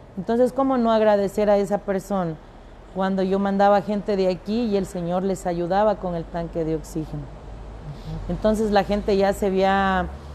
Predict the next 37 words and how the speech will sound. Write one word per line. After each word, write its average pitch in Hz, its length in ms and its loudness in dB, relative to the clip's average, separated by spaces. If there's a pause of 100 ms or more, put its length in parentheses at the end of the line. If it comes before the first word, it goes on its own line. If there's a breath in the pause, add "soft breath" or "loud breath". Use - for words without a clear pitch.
(220 loud breath)
eh, 175 380 4
hecho 208 220 0
la 185 180 6
voz, 208 380 2
habían 190 160 0
pasado 190 400 0
la 190 120 2
voz, 214 340 2
la 190 100 2
gente 185 300 -4
me 180 120 -4
llamaba 180 560 0
en 180 60 -4
la 175 60 -2
madrugada. 175 640 0 (300 loud breath)
Y 220 80 -4
son 262 200 0
situaciones 226 680 2
que 214 140 2
a 196 40 8
lo 196 100 4
mejor 202 320 0
yo 214 140 2
no 233 140 2
lo 220 80 4
he 208 40 2
vivido 214 380 2
con 196 220 -2
mi 190 120 0
familia, 190 600 0 (440 loud breath)
pero 196 260 6
le 185 160 2
topan. 214 480 2
Cuando 190 320 0
un 220 680 0
ser 220 220 2
humano 208 560 0